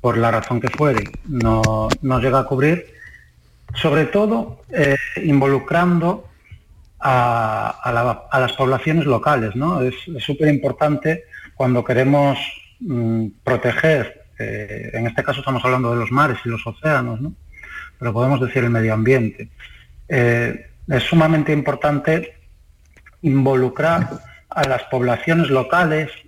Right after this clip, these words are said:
eh, sacar a, a la luz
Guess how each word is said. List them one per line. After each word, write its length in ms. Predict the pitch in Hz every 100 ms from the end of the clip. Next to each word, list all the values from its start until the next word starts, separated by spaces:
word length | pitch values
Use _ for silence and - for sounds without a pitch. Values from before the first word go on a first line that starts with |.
| _
eh, 760 | 156 131 123 123 120 120 - - _ - - -
sacar 400 | - 123 156 175
a, 300 | 156 135 127 143
a 200 | - 127
la 140 | 123
luz 340 | 127 135 131